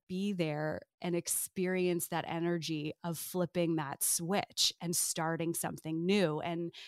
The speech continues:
so when I look at the thread of my career, it's always just been, I want to be part of something new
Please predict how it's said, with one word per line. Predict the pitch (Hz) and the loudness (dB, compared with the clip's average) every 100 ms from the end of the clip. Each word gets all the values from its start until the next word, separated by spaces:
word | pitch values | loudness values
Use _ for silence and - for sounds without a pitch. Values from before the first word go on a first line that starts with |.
| - - _ | -18 -20 _
so | - 214 | 0 4
when | 202 | 4
I | 196 | 4
look | 196 196 262 | 2 0 0
at | 330 320 | 0 -2
the | 254 | -6
thread | - - 170 165 175 180 | -6 -8 -2 2 2 2
of | - 165 | 0 0
my | 165 160 | 0 0
career, | - 175 165 165 147 - | -2 -4 -2 -2 -2 -4
it's | - - | -6 -2
always | 190 190 220 233 202 | 2 4 4 4 2
just | - 175 - | 0 -2 -4
been, | 175 165 165 - | -4 -2 -2 -2
I | 165 | -4
want | 160 170 170 - - | -4 0 0 0 -4
to | - 185 170 165 160 - _ _ 151 | -2 0 0 0 -4 -12 _ _ _
be | 190 202 | -2 -2
part | 202 - 190 185 - | -2 -2 2 2 0
of | 156 | -4
something | - 175 170 - 160 165 160 | -2 -2 -2 -2 -2 0 0
new | 156 170 214 | 2 2 2